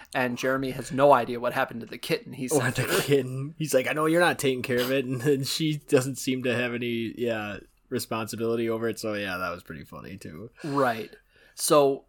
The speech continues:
Speaker 1: John has decided that the best plan is to crash the engagement party. That's the way to get her back. Um, and he's, he's talking with Jeremy, and he's like, "You know, where have you been the last few months? I can never get a hold of you." And it's obvious that he's been sneaking off to see Gloria.
Speaker 2: Right.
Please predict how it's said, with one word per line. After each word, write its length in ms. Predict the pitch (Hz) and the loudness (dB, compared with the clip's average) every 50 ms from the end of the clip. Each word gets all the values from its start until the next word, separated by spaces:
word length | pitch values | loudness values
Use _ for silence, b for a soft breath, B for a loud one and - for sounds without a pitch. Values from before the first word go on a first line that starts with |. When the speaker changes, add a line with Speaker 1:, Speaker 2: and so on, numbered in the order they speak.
| _ - | _ -12
Speaker 1:
John 440 | - - 147 135 135 151 151 151 139 | -6 -2 0 0 2 2 2 2 0
has 260 | 127 127 131 127 - | -2 -6 -8 -8 -8
decided 460 | - 131 - - 127 120 123 123 117 | -8 -6 -2 0 0 0 -2 -4 -6
that 120 | - 120 - | -10 -12 -12
the 80 | - | -12
best 340 | 101 - 120 139 139 - - | -6 -4 -4 -2 -2 -4 -6
plan 280 | - - 120 117 120 120 | -6 -8 -8 -8 -8 -10
is 120 | 117 - - | -10 -10 -12
to 80 | 135 | -12
crash 520 | - - - - 135 127 131 131 - - - | -12 -8 -4 -2 0 0 0 0 -2 -6 -6
the 200 | 139 131 123 120 | -4 -4 -4 -4
engagement 640 | 117 123 117 - 117 113 113 - - 110 - - - | -6 -8 -12 -12 -14 -14 -14 -16 -16 -16 -18 -18 -14
party. 280 | - - - - - 120 | -12 -12 -12 -12 -12 -8
That's 340 | - 131 135 147 143 - - | -4 -2 -2 -2 -4 -4 -6
the 100 | 143 131 | -4 -2
way 180 | 135 131 123 | 0 0 0
to 80 | 110 127 | -2 -4
get 260 | 120 - 127 110 110 | -6 -6 -6 -6 -6
her 200 | - - 135 - | -8 -10 -10 -10
back. 480 | - - 90 87 98 - - - - _ _ _ _ _ _ _ _ _ _ _ _ _ _ | -10 -12 -12 -12 -14 -16 -18 -20 -20 _ _ _ _ _ _ _ _ _ _ _ _ _ _
Um, 580 | 143 131 120 117 117 113 117 113 - - 143 _ _ _ _ _ _ _ _ | -2 0 0 2 0 0 -2 -4 -8 -14 -20 _ _ _ _ _ _ _ _
and 140 | 165 165 160 | 0 0 2
he's, 300 | 147 180 170 139 139 - _ _ - 165 | 2 0 -2 -2 -4 -10 _ _ -20 -14
he's 240 | 160 151 147 135 - | -10 -8 -6 -4 0
talking 260 | - 202 202 - 214 | 0 0 0 0 -2
with 80 | 190 147 | -4 -2
Jeremy, 260 | - 143 151 165 160 | -2 -4 -4 -4 -4
and 60 | 156 | -6
he's 180 | 135 131 - - | -6 -6 -4 -4
like, 140 | 131 127 - | -4 -4 -4
"You 60 | 151 | -4
know, 80 | 151 147 | -4 -4
where 240 | 143 135 156 190 262 | -2 2 2 2 2
have 140 | 330 294 320 | 2 0 -2
you 80 | 269 | -4
been 240 | 175 - 120 120 151 | -2 0 0 0 0
the 80 | 170 147 | 0 0
last 260 | 123 110 107 - - | 0 0 -2 -4 -6
few 120 | - 131 | -8 -8
months? 240 | 123 113 104 117 - 117 | -8 -8 -8 -6 -6 -6
I 60 | 135 | -6
can 160 | - 139 127 | -6 -6 -4
never 200 | 123 135 - 202 | -4 -2 -2 -2
get 160 | 190 - 170 143 | -4 -4 -6 -8
a 40 | |
hold 300 | - - - 135 143 139 139 | -6 -4 -4 -4 -2 -4 -4
of 100 | - - | -8 -12
you." 260 | - - 76 - - | -14 -14 -14 -12 -10
And 140 | - 127 127 120 | -8 -8 -6 -6
it's 120 | 117 - | -6 -6
obvious 380 | - 117 120 120 120 113 113 - | -4 -4 -4 -4 -6 -8 -8 -10
that 160 | 117 123 123 | -10 -10 -10
he's 140 | 123 123 - | -12 -12 -12
been 180 | - 120 117 123 | -12 -12 -12 -12
sneaking 440 | - - 143 131 127 - - - | -12 -10 -10 -12 -12 -14 -16 -18
off 200 | - - - 127 - | -16 -14 -14 -14 -14
to 80 | - | -14
see 180 | - - - - | -14 -14 -14 -16
Gloria. 720 | - - - - - - - - - 53 58 - - 143 - | -16 -16 -14 -14 -14 -14 -12 -12 -12 -12 -12 -12 -14 -14 -12
Speaker 2:
Right. 380 | - 104 101 95 87 85 80 | -8 -6 -4 -4 -4 -4 -6